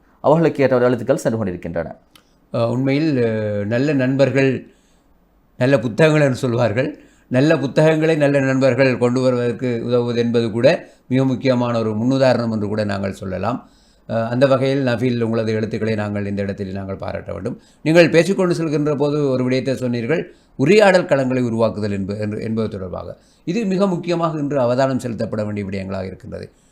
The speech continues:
Speaker 2: அ, பொதுவாக எழுத்துத்துறையில் இருப்பவர்கள், இந்த கல்வி புலத்தில் இருப்பவர்களுக்கு இது மிக முக்கியமான ஒன்றாக இருக்கிறது.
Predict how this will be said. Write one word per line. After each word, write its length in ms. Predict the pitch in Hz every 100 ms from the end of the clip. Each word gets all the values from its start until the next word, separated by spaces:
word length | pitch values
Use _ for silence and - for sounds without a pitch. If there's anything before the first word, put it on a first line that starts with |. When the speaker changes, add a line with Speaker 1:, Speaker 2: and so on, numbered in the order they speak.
| _ _
Speaker 2:
அ, 220 | 135 127 123
பொதுவாக 380 | 139 156 170
எழுத்துத்துறையில் 560 | 143 165 196 180 170 160
இருப்பவர்கள், 480 | 151 156 147 139 147
இந்த 140 | 139 131
கல்வி 240 | 131 139
புலத்தில் 320 | 139 139 127
இருப்பவர்களுக்கு 540 | 127 120 131 123 127 143
இது 100 | 143
மிக 140 | 131
முக்கியமான 400 | 127 107 120 110
ஒன்றாக 280 | 104 95 -
இருக்கிறது. 340 | - - 110